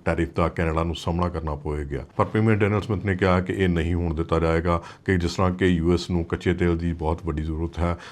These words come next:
ਜੋ ਉਹਨਾਂ ਦੀ ਜ਼ਰੂਰਤ ਹੈ ਉਸ ਨੂੰ ਪੂਰਾ ਕਰਨ ਦੇ ਵਿੱਚ ਅਲਬਰਟਾ ਬਹੁਤ ਵੱਡਾ ਯੋਗਦਾਨ ਪਾਉਂਦਾ ਹੈ। ਤੇ ਆਉਣ ਵਾਲੇ ਸਮੇਂ ਦੇ ਵਿੱਚ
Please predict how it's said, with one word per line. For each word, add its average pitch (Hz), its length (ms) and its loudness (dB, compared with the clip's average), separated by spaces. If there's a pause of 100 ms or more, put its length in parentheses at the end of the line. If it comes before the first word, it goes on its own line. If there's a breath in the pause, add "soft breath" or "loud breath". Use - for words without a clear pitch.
(120)
ਜੋ 101 80 0
ਉਹਨਾਂ 110 180 4
ਦੀ 101 100 0
ਜ਼ਰੂਰਤ 92 380 2
ਹੈ 95 60 6
ਉਸ 92 200 0
ਨੂੰ 90 80 -4
ਪੂਰਾ 90 220 2
ਕਰਨ 85 200 0
ਦੇ 85 60 0
ਵਿੱਚ 82 160 -2
ਅਲਬਰਟਾ 78 320 -2
ਬਹੁਤ 78 300 -4
ਵੱਡਾ 80 180 -2
ਯੋਗਦਾਨ 78 540 -2 (320 loud breath)
ਪਾਉਂਦਾ 78 300 2
ਹੈ। 69 200 -6 (240 loud breath)
ਤੇ 113 80 0
ਆਉਣ 95 140 2
ਵਾਲੇ 95 140 4
ਸਮੇਂ 90 240 0
ਦੇ 92 80 4
ਵਿੱਚ 90 260 2